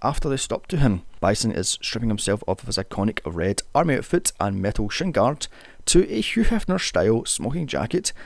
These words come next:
He just quips he doesn't even remember her or this event, and besides, what can she do? She's just a woman. So she kicks his ass with her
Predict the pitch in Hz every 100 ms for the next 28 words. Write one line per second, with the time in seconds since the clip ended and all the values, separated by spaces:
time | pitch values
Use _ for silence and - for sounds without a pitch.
0 | - - 147 175 226 - - - - 160
1 | - - - 139 147 90 90 117 165 147
2 | 123 113 - 104 139 107 92 - 101 -
3 | - - - - - 214 214 - - 95
4 | 113 - - - 214 139 156 226 - -
5 | 82 82 147 113 95 - - - - 254
6 | 170 214 - - - 143 107 98 107 -
7 | 156 147 135 160